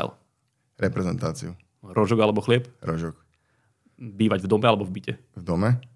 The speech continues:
Speaker 1: Zima so snehom alebo bez snehu?
Speaker 2: So snehom.
Speaker 1: Sauna alebo výrivka?
Speaker 2: Sauna.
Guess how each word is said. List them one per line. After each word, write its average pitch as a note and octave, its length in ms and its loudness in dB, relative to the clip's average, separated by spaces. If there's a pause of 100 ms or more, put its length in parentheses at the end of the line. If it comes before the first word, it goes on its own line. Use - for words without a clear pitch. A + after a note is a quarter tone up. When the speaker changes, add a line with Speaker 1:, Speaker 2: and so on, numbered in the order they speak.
(160)
Speaker 1:
Zima G#2 240 0
so G#2 80 2
snehom C#3+ 400 2
alebo A2 240 4
bez G2 160 -2
snehu? F#2+ 300 -10
Speaker 2:
So F2 180 -6
snehom. F2+ 400 -2 (400)
Speaker 1:
Sauna A#2+ 480 4
alebo G#2+ 240 4
výrivka? A#2+ 400 2
Speaker 2:
Sauna. F#2 400 0